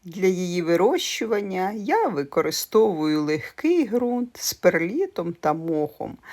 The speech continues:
щоб забезпечити хороший дренаж. Про це є не одне відео на моєму каналі. Також я тримаю її в помірній вологості повітря, але в цілому це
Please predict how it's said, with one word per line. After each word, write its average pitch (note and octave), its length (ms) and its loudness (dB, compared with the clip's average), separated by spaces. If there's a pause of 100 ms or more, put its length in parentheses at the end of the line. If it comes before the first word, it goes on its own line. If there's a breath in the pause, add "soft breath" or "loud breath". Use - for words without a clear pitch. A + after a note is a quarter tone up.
(200 loud breath)
щоб E3+ 280 0
забезпечити E3+ 960 0
хороший D#3+ 640 0
дренаж. C#3+ 720 -2 (420 loud breath)
Про A#3 160 0
це F#4 340 2
є A3+ 480 4
не D#3+ 240 2
одне D3 380 2
відео G#3+ 500 0
на F3+ 140 -2
моєму D3+ 560 -4
каналі. C#3 640 -4 (680 soft breath)
Також A4 440 -2
я B3+ 120 6
тримаю E3+ 480 2
її D#3 440 -4
в - 40 -4
помірній G3+ 720 -2
вологості E3 760 -2
повітря, C#3+ 760 -6 (580 loud breath)
але F3+ 260 6
в D3+ 80 -4
цілому D#4+ 840 -2
це A4 480 -2